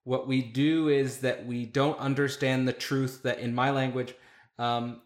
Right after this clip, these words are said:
there's a more fundamental negativity of identity or death of identity. So, like, that's, that, that, again, that's, like, sort of the, what I was trying to point towards with the, the ayahuasca vision, which is that there will be an experience I have, uh, basically. And so the language I use is negativity,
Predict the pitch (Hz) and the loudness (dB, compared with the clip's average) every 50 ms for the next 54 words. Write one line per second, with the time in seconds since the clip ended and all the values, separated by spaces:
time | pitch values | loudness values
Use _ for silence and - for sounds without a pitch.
0 | - 113 - 131 127 127 135 127 131 135 139 147 151 147 - 160 147 147 135 131 | -14 -4 -2 0 0 2 2 2 4 4 4 4 4 4 2 2 2 2 2 2
1 | 135 135 131 143 135 127 127 127 117 120 113 - 139 131 120 127 127 123 117 117 | 2 2 2 2 2 2 2 2 2 0 0 0 0 0 2 0 2 2 2 2
2 | 117 113 113 113 120 123 117 107 104 101 113 110 110 110 135 123 107 - - - | 2 2 2 2 2 0 0 -2 -2 -2 0 0 0 2 2 2 0 0 -6 -12
3 | - - _ _ _ _ _ _ _ _ _ _ 120 120 117 113 113 117 127 127 | -20 -20 _ _ _ _ _ _ _ _ _ _ -4 0 0 0 2 2 2 2
4 | 120 113 117 110 - 131 123 131 127 - 135 135 - - - - 131 131 - 131 | 2 2 0 0 0 2 2 2 2 2 0 0 0 -2 -2 -2 -2 0 0 -2
5 | 127 131 120 131 117 135 135 131 131 127 131 127 - 135 131 127 - 156 135 131 | -2 -2 -2 -2 0 2 2 4 2 2 0 0 0 0 0 0 0 0 0 0
6 | 123 113 - - - 127 123 127 120 117 113 - - 131 127 123 127 127 - 131 | -2 -4 -6 -6 -2 0 2 2 2 2 0 0 2 2 2 2 0 0 0 -2
7 | 127 127 123 - 131 123 123 120 113 113 123 127 117 - 120 113 113 107 - 123 | -2 -2 -2 -4 -4 -2 0 0 0 0 -2 -4 -2 0 0 0 0 -2 -2 0
8 | 117 117 117 113 110 113 120 123 127 127 - 131 117 113 120 117 104 123 117 113 | 2 2 2 2 2 2 2 2 2 0 -2 -2 0 0 0 0 0 -2 -2 -2
9 | 113 113 - 120 110 - - 117 113 - - - - - - _ - 127 - 127 | -4 -2 -2 -4 -4 -2 -2 -2 -2 -4 -10 -16 -20 -20 -20 _ -6 -2 0 2
10 | 123 123 123 120 120 - 135 143 147 143 135 - - - - - 135 127 131 139 | 4 4 2 2 2 2 2 4 4 2 0 -2 -6 -8 -4 0 0 2 2 2
11 | 139 139 135 131 135 123 120 117 120 120 117 120 117 - - 127 - 147 151 147 | 0 -2 -2 0 0 0 0 2 0 0 0 -2 -4 -6 -10 -2 0 0 2 2
12 | 165 147 - 151 139 135 135 139 139 131 - - - 139 135 135 131 127 139 151 | 0 -2 0 0 0 2 0 -2 -2 -4 -4 -6 -4 0 0 0 2 2 2 0
13 | 175 175 185 151 160 151 143 139 143 139 123 135 117 107 131 123 120 113 120 113 | 2 0 0 2 2 2 4 4 2 2 0 -2 -2 0 0 0 0 0 -2 -2
14 | - 151 151 151 165 151 151 156 151 151 151 - | 0 -2 0 0 0 0 2 2 2 0 -2 -6